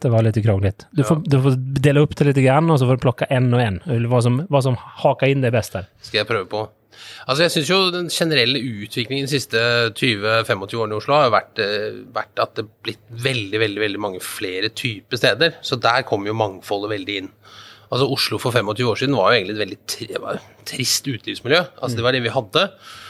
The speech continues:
Speaker 2: Ehm, det var jo stort sett, eh, som du var inne på her, eh, jeg hørte du snakket om det tidligere, altså, at, eh, det var jo Karl Johan, og så var det bort Torgata,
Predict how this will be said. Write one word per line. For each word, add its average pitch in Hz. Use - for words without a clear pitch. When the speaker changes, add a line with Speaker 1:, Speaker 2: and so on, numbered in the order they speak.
Speaker 2:
Ehm, 117
det 127
var 104
jo 139
stort 110
sett, -
eh, 104
som 107
du 104
var 110
inne 92
på 104
her, 104
eh, 101
jeg 104
hørte 107
du -
snakket -
om 92
det 98
tidligere, 95
altså, 120
at, -
eh, 110
det -
var 104
jo 120
Karl 127
Johan, 214
og 214
så 185
var 110
det 113
bort 117
Torgata, 110